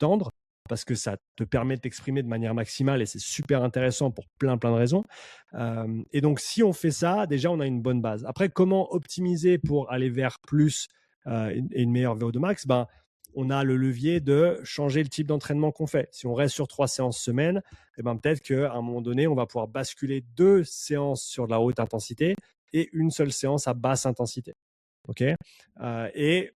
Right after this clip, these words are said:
ça va fonctionner un petit moment, mais peut-être qu'à un moment donné, tu sens que ça va serrer parce que t'arrives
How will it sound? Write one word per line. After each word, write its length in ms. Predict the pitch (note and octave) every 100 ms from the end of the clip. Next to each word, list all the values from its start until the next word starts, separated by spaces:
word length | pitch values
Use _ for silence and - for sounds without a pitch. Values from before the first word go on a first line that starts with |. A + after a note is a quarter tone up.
| _ _ C#3+
ça 180 | - A#2+
va 120 | A2+
fonctionner 400 | - A#2+ B2+ B2+
un 120 | B2
petit 200 | - B2
moment, 480 | B2 C3+ F3+ G#3 -
mais 160 | C3 A#2+
peut-être 220 | E3 D#3
qu'à 120 | D3+
un 40 |
moment 180 | C#3 C#3
donné, 220 | C#3 F3+
tu 140 | - C3+
sens 200 | F3+ F3
que 60 |
ça 80 | D#3+
va 100 | C#3+
serrer 460 | B2 - C#3 E3 F#3+
parce 200 | D#3 -
que 100 | E3+
t'arrives 280 | D#3 C#3+